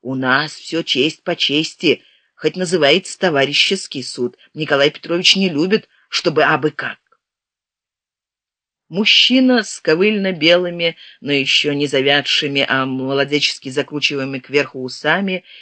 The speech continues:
и женщина с иссеченным морщинами, грустным лицом учительницы поднялись из первого ряда по ступенькам на сцену и сели по обе руки от председателя за столом, покрытым сукном мышастого цвета.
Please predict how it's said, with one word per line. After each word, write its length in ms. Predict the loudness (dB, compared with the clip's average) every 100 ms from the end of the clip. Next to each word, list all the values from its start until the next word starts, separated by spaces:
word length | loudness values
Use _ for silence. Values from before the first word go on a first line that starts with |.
| -18
и 120 | -4 2
женщина 640 | 4 6 6 4 4 2
с 100 | 0
иссеченным 580 | -8 -6 -2 -2 0 0
морщинами, 800 | -2 0 -2 0 -4 -2 -4 -4 -20 -20 -6
грустным 560 | 0 0 -2 -6 -4
лицом 540 | -4 -6 -4 -4 -4 -10
учительницы 960 | -6 -4 -4 -4 -4 -4 -6 -4 -6 -6 _ _ _ -2
поднялись 560 | -2 -2 -4 -4 -8
из 140 | -14 -2
первого 360 | -2 0 -2
ряда 440 | 0 0 -2 -8 _ _
по 80 | -12
ступенькам 680 | -8 -10 -6 -6 -6 -10 -10
на 100 | -10
сцену 640 | -12 -12 0 0 0 -6 -10 _ _ _
и 80 | -16
сели 320 | -2 0 0
по 140 | -2
обе 260 | -4 -2 -4
руки 300 | -8 -6 -6
от 120 | -6
председателя 600 | -10 -14 -6 -6 -6 -10
за 140 | -10 -10
столом, 580 | -10 -8 -4 -2 -4 -10 _ _ -8
покрытым 500 | -8 -6 -8 -6 -10
сукном 560 | -10 -10 -6 -6 -6 _ _ -10
мышастого 680 | -4 -2 -2 -4 -12 -14 -14
цвета. 500 | -18 -20 -20 -20